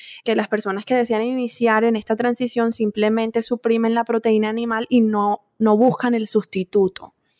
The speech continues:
Entonces es muy importante informarse sobre cuáles son, eh, las proteínas vegetales y dónde se pueden encontrar, eh, fijar los días, los dos días a la semana para hacerlo, sino no hacer un cambio abrupto para que sea algo más sostenible en el tiempo.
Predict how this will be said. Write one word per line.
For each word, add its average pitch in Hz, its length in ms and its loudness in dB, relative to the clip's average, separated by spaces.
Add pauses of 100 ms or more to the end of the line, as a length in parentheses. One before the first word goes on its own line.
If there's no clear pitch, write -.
(360)
Entonces 220 420 0
es 247 100 4
muy 269 280 4
importante 220 440 -4
informarse 208 640 0
sobre 220 300 0
cuáles 202 420 0
son, 254 540 0 (420)
eh, 226 220 2
las 214 140 -2
proteínas 214 580 0
vegetales 226 720 0
y 240 100 -6
dónde 208 260 -4
se 247 120 -2
pueden 240 320 0
encontrar, 254 800 0 (480)
eh, 214 220 2
fijar 214 400 0
los 214 160 -6
días, 254 320 0
los 233 180 2
dos 208 180 2
días 247 280 -2
a 269 40 -2
la 254 120 -2
semana 226 560 -2 (200)
para 254 220 2
hacerlo, 247 800 0
sino 214 480 0 (300)
no 233 80 4
hacer 226 260 2
un 247 100 4
cambio 247 360 0
abrupto 247 640 -2
para 240 200 2
que 208 120 -4
sea 208 240 -4
algo 208 180 0
más 233 200 -2
sostenible 247 520 0
en 254 60 -4
el 254 180 -10
tiempo. 262 600 0